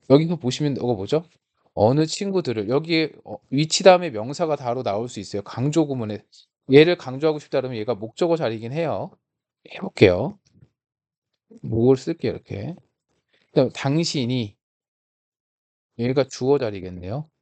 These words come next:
선택할지는 얘가 동사 자리겠죠. 그쵸? 이렇게 되겠죠. 그다음에 당신이 인생에 중요한 영-, 영-, 주-, 중요한 영향을 미친다 했어. 여기 보여?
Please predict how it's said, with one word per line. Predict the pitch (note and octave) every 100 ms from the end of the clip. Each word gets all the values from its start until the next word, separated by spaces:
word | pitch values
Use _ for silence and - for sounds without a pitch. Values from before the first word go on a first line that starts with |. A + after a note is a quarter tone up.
| _ _ _ - -
선택할지는 | - G#3+ G#3 G#3+ - D3+ A#2 A2
얘가 | G#2 B2 C#3
동사 | - A#2+ C#3
자리겠죠. | C3 G#2+ E2+ E2 -
그쵸? | - - - _ _ _ _
이렇게 | D#3 C#3+
되겠죠. | A2 F2+ - - _ - - _ _
그다음에 | F3 G#3+ E3+ C3+ B3 _ _ _ _
당신이 | C3+ C#3 D#3 F#3+ F3+ F3 F3+ -
인생에 | B2 C#3 D#3 E3 F3 C#3 D#3+ C#3 F2+
중요한 | - - C#3+ D#3
영-, | A2 A2 C3+
영-, | A#2+ C#3+ E3+
주-, | - - -
중요한 | - D#3 E3+ G3+ G3+ F#3+
영향을 | C3 A#2+ D#3 F3 F3
미친다 | A#2 G#2+ D3 B2
했어. | F#2 - - _ _ _ _ -
여기 | C3+
보여? | C3 C#3